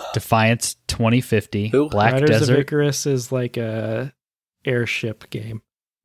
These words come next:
Speaker 1: Black Desert Online, Revelation Online, Secret Worlds Legends, Star Conflict, Age of Wushu,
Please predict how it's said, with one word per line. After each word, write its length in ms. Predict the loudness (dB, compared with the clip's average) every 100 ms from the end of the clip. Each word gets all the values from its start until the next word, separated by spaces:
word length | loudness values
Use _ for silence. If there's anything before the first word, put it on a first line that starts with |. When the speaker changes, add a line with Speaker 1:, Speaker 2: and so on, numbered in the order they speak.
| _
Speaker 1:
Black 280 | 2 4 4
Desert 360 | 2 2 4 4
Online, 580 | 4 4 2 2 0 -4 _ -20 _ _ -2
Revelation 680 | 0 2 4 4 2 2 0
Online, 540 | 0 0 -2 -2 -6
Secret 500 | -8 -4 -2 0 0 2
Worlds 360 | 2 4 2
Legends, 600 | 2 2 0 -4 -4 -6 -12 _ _ _ _
Star 560 | -10 -4 -4 2 4 4
Conflict, 680 | 2 0 0 0 -2 -2 -6 _ _ _ -4
Age 260 | 2 4 2
of 100 | 2
Wushu, 680 | 2 2 0 -2 -2 -2